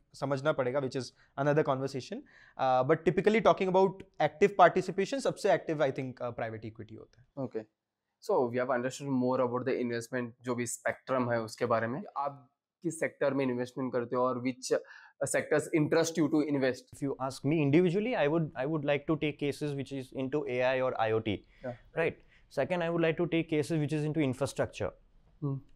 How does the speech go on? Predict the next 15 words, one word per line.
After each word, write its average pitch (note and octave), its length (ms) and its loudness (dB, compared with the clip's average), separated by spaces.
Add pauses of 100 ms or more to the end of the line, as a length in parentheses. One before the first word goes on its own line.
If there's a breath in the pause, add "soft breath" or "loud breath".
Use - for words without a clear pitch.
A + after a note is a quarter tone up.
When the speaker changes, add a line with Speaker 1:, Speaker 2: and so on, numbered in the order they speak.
(120)
Speaker 3:
So E3+ 80 0
these F#3+ 340 2
two A3+ 140 4
segments F#3 400 0
I - 20 -2
am E3 120 0
very C#3+ 120 2
much, D#3+ 260 -2
uh, A#2 260 2 (140)
or, C3 60 6 (160)
or C#3 160 2
third D#3 240 2
would D#3+ 100 4
be F3 140 2
manufacturing। B2+ 520 0